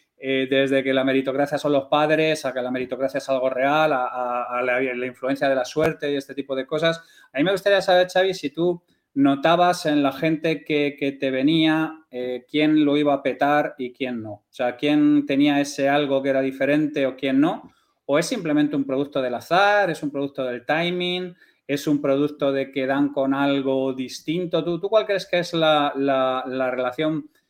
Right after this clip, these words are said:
Eh, cu-, ¿cuál es, tú, tú tenías algún tipo de intuición sobre qué tipo de gente podría funcionar y, y, y podría escalar? ¿O,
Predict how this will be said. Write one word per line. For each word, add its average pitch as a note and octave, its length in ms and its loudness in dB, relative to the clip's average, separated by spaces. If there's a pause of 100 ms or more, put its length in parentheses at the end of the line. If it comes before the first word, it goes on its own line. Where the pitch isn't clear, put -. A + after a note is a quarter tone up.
(300)
Eh, C3+ 560 -4 (300)
cu-, D3+ 140 -4
¿cuál F#3 160 4
es, - 420 -4
tú, F3 180 -4
tú F#3 140 -2
tenías G#3 320 -4
algún F#3+ 200 0
tipo F3+ 220 0
de F3+ 60 2
intuición E3 500 0
sobre C#3+ 300 -2
qué D3 100 -4
tipo C#3+ 220 -4
de C#3+ 100 0
gente C#3+ 320 -2
podría C3+ 420 0
funcionar C#3 720 0
y, C3+ 140 0
y, B2 320 -6
y B2+ 60 -14
podría B2+ 320 -2
escalar? F#3 420 2
¿O, D#3 140 0